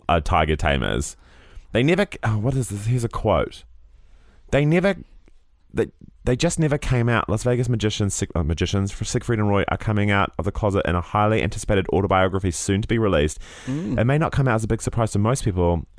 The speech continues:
Speaker 1: that the two performers are gay, but it will be the first time that they admit this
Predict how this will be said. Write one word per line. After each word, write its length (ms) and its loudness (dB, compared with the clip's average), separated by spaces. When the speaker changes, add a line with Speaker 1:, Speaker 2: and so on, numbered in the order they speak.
Speaker 1:
that 80 0
the 80 4
two 140 -2
performers 360 -2
are 60 0
gay, 360 2
but 120 0
it 80 2
will 280 0
be 80 -2
the 60 0
first 220 0
time 140 0
that 120 0
they 140 4
admit 300 2
this 320 -4